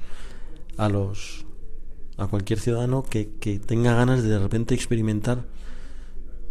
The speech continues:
pues, el, el ser capaz de olvidarte de ti mismo y el ser capaz de, eh, tener una paz infinita, ¿no? Yo siempre me, siempre digo que creo que un, el, uno de los momentos de mayor felicidad de mi vida es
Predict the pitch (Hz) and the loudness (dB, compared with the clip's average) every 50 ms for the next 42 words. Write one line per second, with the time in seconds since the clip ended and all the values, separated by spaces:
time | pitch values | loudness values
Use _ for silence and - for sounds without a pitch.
0 | - - - - - - - 104 101 101 101 101 98 - - - 107 98 101 - | 6 12 12 12 12 12 12 12 8 8 8 8 6 4 4 4 2 0 2 2
1 | - 110 110 120 113 117 120 117 117 120 117 110 104 107 107 107 104 - - 117 | 2 4 4 2 6 6 4 4 6 4 4 6 6 4 4 4 2 2 2 2
2 | 117 110 110 117 110 117 117 110 127 127 123 110 101 - 104 104 104 113 104 110 | 2 4 2 2 2 2 2 2 2 2 2 2 2 0 0 0 0 0 0 2
3 | 110 107 110 113 113 117 120 - - 120 107 104 101 101 98 98 101 107 - - | 0 2 2 2 2 2 2 0 0 0 2 2 2 2 2 0 -2 -4 -6 -4
4 | - - 107 104 110 110 110 107 - 113 104 101 - - - 101 95 87 98 101 | -2 0 2 2 2 2 2 2 2 0 0 0 -4 -6 -4 -4 -4 -2 -2 -2
5 | 104 104 104 104 101 104 131 160 165 156 - 113 104 104 101 - - 110 104 113 | -2 -4 -4 -4 -6 -6 -6 -8 -8 -8 -8 -6 -6 -4 -4 -4 -4 -4 -2 -2
6 | 113 113 113 110 110 - 98 98 - - - - - - - - - - - - | -2 -2 -2 -2 -4 -4 -6 -6 -8 -8 -8 -8 -8 -10 -10 -10 -10 -8 -6 -2
7 | - 117 107 117 113 120 113 117 113 104 - - - - - - - - - - | -2 2 4 4 4 4 4 4 2 0 0 -4 -6 -8 -6 -6 -6 -6 -8 -8
8 | - - - - - - - - - - - - 113 113 107 110 113 110 - 110 | -10 -10 -10 -8 -8 -8 -8 -6 -8 -4 -2 2 2 4 4 4 2 2 0 -2
9 | 117 113 107 107 110 - 101 101 104 104 104 107 104 104 104 104 104 101 107 107 | -2 -2 -2 -2 -4 -4 -6 -6 -4 -4 -4 -4 -4 -6 -6 -6 -6 -4 -2 0
10 | 110 113 110 110 101 107 110 107 107 104 107 104 107 104 107 104 104 107 107 98 | 2 2 2 2 2 0 0 0 2 2 2 2 2 2 2 2 2 0 0 2
11 | 101 110 107 104 104 107 107 110 113 110 - - - - | 2 2 2 2 4 4 4 4 6 6 6 4 4 2